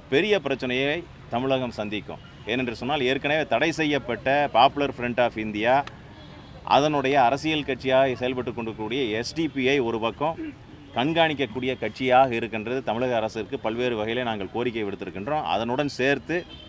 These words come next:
இந்த மனிதநேய மக்கள் கட்சியையும் கூட கண்காணிப்பு வளையத்தில் கொண்டு வர வேண்டும்.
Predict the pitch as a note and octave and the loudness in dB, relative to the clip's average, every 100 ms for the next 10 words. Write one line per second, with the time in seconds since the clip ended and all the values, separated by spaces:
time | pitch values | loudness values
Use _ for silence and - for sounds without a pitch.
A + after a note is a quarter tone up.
0 | - A2 G#2+ B2+ E3 D#3+ D3 A#2+ A#2+ D3 | -12 -4 0 0 2 2 0 0 -2 -2
1 | C3+ B2+ A#2+ B2 B2 A2+ D3 A#2+ - - | -2 -4 0 0 0 0 4 4 2 -10
2 | - - B2+ D#3+ D#3+ D#3 C3+ A#2+ B2+ B2+ | -10 -2 0 2 2 2 -2 0 2 2
3 | A2+ C3 C#3 A#2 C#3 B2+ G#2+ F#2 D#2+ | 0 -2 -2 0 2 2 2 -2 -8